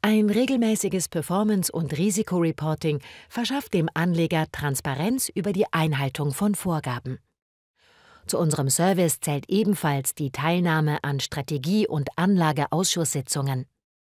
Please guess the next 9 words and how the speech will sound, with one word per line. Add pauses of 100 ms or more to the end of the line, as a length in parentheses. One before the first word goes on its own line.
(880)
Unsere
Reporting-Dienstleistungen (240)
unterstützen
Sie
bei
der
Kommunikation
gegenüber
Gremien